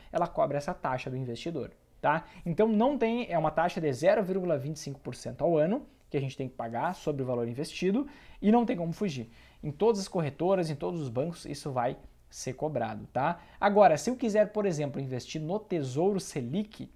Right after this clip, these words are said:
que é um, especificamente um dos três tipos de títulos públicos,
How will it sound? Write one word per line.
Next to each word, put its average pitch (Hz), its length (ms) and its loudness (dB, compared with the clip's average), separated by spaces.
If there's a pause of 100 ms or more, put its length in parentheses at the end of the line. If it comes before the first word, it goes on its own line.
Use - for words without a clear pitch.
(160)
que - 120 -4
é - 20 2
um, 165 240 -2
especificamente 175 800 -4
um 131 40 -6
dos 127 160 -8
três 214 240 -2
tipos 196 240 -6
de 151 80 -4
títulos 151 340 -8
públicos, 202 640 -4